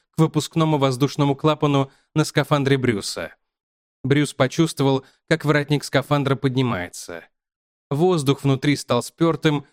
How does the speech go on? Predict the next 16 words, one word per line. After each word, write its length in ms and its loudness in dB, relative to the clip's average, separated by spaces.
шлем 400 -2
запотел. 680 -4
Когда 280 0
давление 460 2
достигло 520 0
тридцати 480 -2
фунтов, 520 -2
Чабби 460 2
выключил 480 2
подачу 400 0
воздуха 580 0
и 80 0
стал 240 0
следить 360 2
за 100 2
прибором. 640 -2